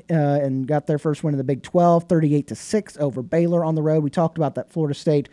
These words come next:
uh, Clemson overtime game, thirty-one twenty-four. U S C, uh, struggled early with Arizona State, but ended up putting them away, forty-two to twenty-eight winners over former Auburn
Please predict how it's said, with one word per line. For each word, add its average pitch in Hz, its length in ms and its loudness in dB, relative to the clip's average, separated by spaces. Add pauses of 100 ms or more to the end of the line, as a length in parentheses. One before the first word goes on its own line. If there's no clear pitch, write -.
(360)
uh, 135 220 0
Clemson 165 400 -2
overtime 156 480 0
game, 156 200 -2
thirty-one 139 380 -6
twenty-four. 156 720 0 (340)
U 254 220 4
S 269 120 -2
C, 277 460 0 (140)
uh, 175 260 4
struggled 277 480 -2
early 233 420 2
with 190 320 0
Arizona 170 360 2
State, 185 160 2
but 160 120 -2
ended 175 200 0
up 165 120 -2
putting 180 140 0
them 160 140 0
away, 156 260 0
forty-two 175 480 -4
to 135 80 -4
twenty-eight 151 560 -4
winners 131 340 -4
over 131 320 -2
former 180 320 -2
Auburn 147 400 0